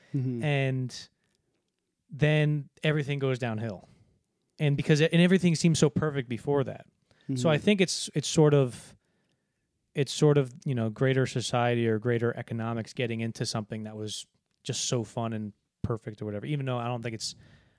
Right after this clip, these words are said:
Speaker 2: I don't think it's necessarily endorsing pornography, 'cause every, everybody's woes and, everybody's woes and joys in the movie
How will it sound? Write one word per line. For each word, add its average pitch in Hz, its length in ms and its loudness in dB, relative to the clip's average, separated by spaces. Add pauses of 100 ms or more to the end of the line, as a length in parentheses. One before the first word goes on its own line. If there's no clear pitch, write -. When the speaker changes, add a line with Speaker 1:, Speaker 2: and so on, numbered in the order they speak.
Speaker 2:
I 147 40 -6
don't 139 160 -2
think 131 160 -4
it's - 160 -8
necessarily 120 800 -2 (500)
endorsing 120 720 -4 (540)
pornography, 107 600 -8
'cause 131 160 -2
every, 170 220 0 (160)
everybody's 170 480 4
woes 127 460 2
and, 117 320 -6 (520)
everybody's 214 380 4
woes 151 340 6
and 139 140 -2
joys 131 320 0
in 139 80 -2
the 123 60 -4
movie 131 460 -2